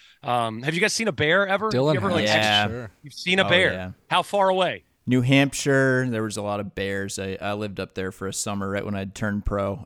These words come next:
Speaker 3: Um, pretty close, probably, you know, f-, like, in the woods, like, just crossing the path right, right before I walked there, probably thirty, forty feet.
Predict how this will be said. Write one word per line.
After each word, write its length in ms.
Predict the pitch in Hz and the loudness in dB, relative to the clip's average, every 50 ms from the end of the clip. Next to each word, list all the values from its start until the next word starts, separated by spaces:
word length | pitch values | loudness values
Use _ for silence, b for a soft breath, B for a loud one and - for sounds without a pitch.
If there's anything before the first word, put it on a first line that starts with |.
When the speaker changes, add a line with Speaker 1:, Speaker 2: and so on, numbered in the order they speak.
| _ - | _ 0
Speaker 3:
Um, 520 | 113 117 120 120 120 120 120 117 117 110 - - | 2 4 6 6 6 6 4 4 2 -2 0 2
pretty 240 | - 180 240 262 | 2 2 2 0
close, 440 | - - - 156 170 156 120 104 - - | -4 -2 0 2 2 2 2 0 -4 -6
probably, 300 | - 110 196 151 160 180 | -4 -2 -2 -2 -2 -2
you 80 | 165 | -2
know, 320 | 127 107 107 113 113 113 110 | -2 0 -2 -2 -4 -6 -8
f-, 560 | 113 - - - - - - - - - _ _ - | -12 -16 -20 -20 -20 -20 -20 -20 -20 -20 _ _ -10
like, 220 | - 127 135 127 196 | -4 -4 -2 0 2
in 100 | 190 185 | 4 4
the 80 | 160 | 4
woods, 440 | 131 123 127 131 139 147 139 127 - | 4 6 6 6 4 4 2 0 0
like, 300 | 131 117 104 - _ - | 0 0 -2 -4 _ -10
just 260 | - 131 127 - - - | -6 -4 -4 -4 -4 -4
crossing 480 | - 131 117 117 117 - 120 117 110 | -2 0 0 0 0 -2 -2 -4 -4
the 60 | 104 | -4
path 500 | 101 - 104 104 104 110 117 113 - - | -4 -4 -2 0 2 2 0 0 -4 -10
right, 280 | 107 107 107 110 101 - _ _ _ - | -6 -4 -2 -4 -4 -6 _ _ _ -6
right 180 | - 113 113 110 | -4 -4 -2 -4
before 360 | - - - - 110 113 113 | -6 -12 -6 -2 0 2 2
I 60 | 113 | 2
walked 300 | 107 104 110 113 123 - | 2 2 2 0 0 0
there, 140 | - 151 143 | -2 -2 -2
probably 220 | 143 151 143 127 113 | 0 2 2 2 0
thirty, 320 | - - 123 123 120 123 117 | 0 0 0 0 0 0 -4
forty 300 | - - 120 120 123 113 | -4 -2 -4 -2 -2 -4
feet. 320 | - - 120 127 165 - | -6 -6 -6 -6 -6 -8